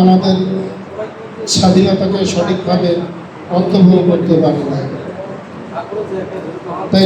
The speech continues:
নতুন দেশ গড়ার লক্ষ্যে আমরা সবাই একত্রিত হয়ে দেশের দারিদ্র্য অবসান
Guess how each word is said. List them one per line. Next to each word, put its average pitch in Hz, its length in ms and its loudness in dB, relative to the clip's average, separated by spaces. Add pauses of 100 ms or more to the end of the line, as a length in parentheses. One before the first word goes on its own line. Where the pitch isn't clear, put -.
নতুন 196 380 8
দেশ 202 220 6 (160)
গড়ার 196 300 4
লক্ষ্যে 196 380 2
আমরা 202 240 4
সবাই 196 260 4
একত্রিত 190 500 4 (100)
হয়ে 196 200 4 (1700)
দেশের 202 320 4
দারিদ্র্য 190 440 6
অবসান 185 340 6